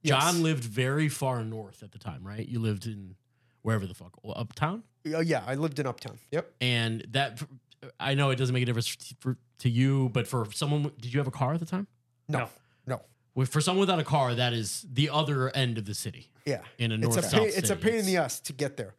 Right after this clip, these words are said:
Speaker 2: it's a whole thing.
Speaker 1: So I'm gonna make my version of the story really quick. And I will say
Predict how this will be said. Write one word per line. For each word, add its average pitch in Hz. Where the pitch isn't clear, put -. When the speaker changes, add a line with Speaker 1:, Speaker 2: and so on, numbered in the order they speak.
Speaker 2:
it's -
a 107
whole 98
thing. -
Speaker 1:
So 214
I'm 208
gonna 294
make 214
my 165
version 151
of 143
the 135
story 135
really 147
quick. 143
And 147
I 180
will 208
say 147